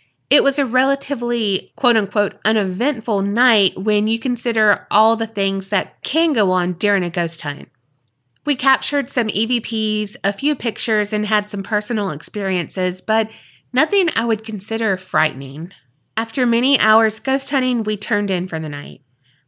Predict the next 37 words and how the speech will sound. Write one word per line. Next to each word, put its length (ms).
The 80
next 240
morning, 300
we 100
packed 320
up 120
our 80
gear 520
and 140
headed 320
home. 400
That 320
night, 400
things 640
took 320
a 80
turn. 560
I 100
laid 300
down 280
for 140
the 100
night 460
the 120
same 480
as 380
I 100
do 400
every 320
night. 360
I 80
fell 300
into 300
a 80
deep 360
sleep 380
without 360